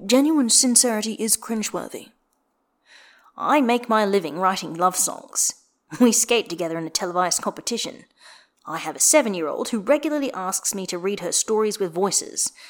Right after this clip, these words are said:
which you have witnessed. Cringeworthy isn't an insult, it's just a descriptor."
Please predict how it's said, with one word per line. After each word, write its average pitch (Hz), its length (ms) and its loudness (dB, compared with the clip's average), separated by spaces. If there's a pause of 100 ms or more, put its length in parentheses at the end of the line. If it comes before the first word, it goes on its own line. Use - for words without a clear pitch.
(240)
which 320 240 -4
you 247 140 -2
have 214 240 -2
witnessed. - 480 -6 (640)
Cringeworthy 320 600 2
isn't 220 220 -2
an 170 100 -8
insult, - 580 -2 (120)
it's - 100 -8
just 311 160 0
a 214 40 -4
descriptor." - 640 -6